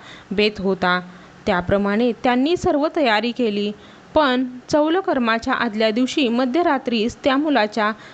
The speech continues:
हातापायांना धनुर्वातीने आकडी आली. त्यानंतरचे तीन दिवस मरणप्राय वेदना सहन केल्यावर चौथ्या दिवशी सायंकाळी तो गतप्राण झाला. तेव्हा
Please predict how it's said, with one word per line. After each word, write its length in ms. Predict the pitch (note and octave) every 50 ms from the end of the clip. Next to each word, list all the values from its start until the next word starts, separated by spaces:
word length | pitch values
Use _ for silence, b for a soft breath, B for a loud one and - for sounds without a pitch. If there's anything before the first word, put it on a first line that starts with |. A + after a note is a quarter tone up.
| B B -
हातापायांना 800 | A#3+ B3 A#3+ - C4+ D4 D4 D#4+ D#4 C4 A3+ G#3 G3+ G3+ G3+ -
धनुर्वातीने 960 | - - F#3+ G#3 C4 C4+ C4 D4 D#4+ D#4 C4 G#3+ G#3 - A3+ A3+ A3+ A3 G3+
आकडी 420 | - - - A#3 A#3 B3+ C4 C#4 B3+
आली. 380 | - F#3 F#3+ F#3 F3+ F#3+ F#3+ F3+ B B B B B B - -
त्यानंतरचे 800 | G#3+ G3+ G3+ G3 F#3+ G3 G#3 G3 G#3+ G#3 G#3 G#3 - C#4 C4 A#3 A3 -
तीन 260 | D4+ D4+ D#4+ F4+ G#4
दिवस 420 | G4 E4+ C4+ A#3 A3 A3 A#3 - - -
मरणप्राय 680 | A3 A#3 B3+ C4+ D#4 G4 G4+ F#4+ C#4+ B3 A3 G#3 G#3 G3+
वेदना 460 | G3+ A3 A#3+ A#3 G3+ A3+ A3+ G#3 A3+
सहन 340 | A#3+ - - A#3+ A#3 A3 A3 G#3+
केल्यावर 480 | - A3+ G#3+ G#3+ A3 A3 B3 C#4+ B3+ A#3
चौथ्या 440 | A3+ - A#3+ A#3 A3+ - C#4 E4+
दिवशी 360 | E4 E4+ D#4 C#4+ - B3+ A#3 A#3
सायंकाळी 600 | - B3 A#3+ B3 C#4+ E4 D#4 - B3+ A#3 A#3 A#3+ B B B B B B -
तो 100 | E4+ F4
गतप्राण 640 | D#4 D#4+ D#4 D#4 D#4+ D4 C#4 B3 A#3+ B3+ D4 D#4 C#4+
झाला. 420 | C4+ A3+ G#3+ G3 F3+ F3 E3+ F3 F3 B B B B B B B -
तेव्हा 380 | C#4 D4 D4 D#4 E4 - A#3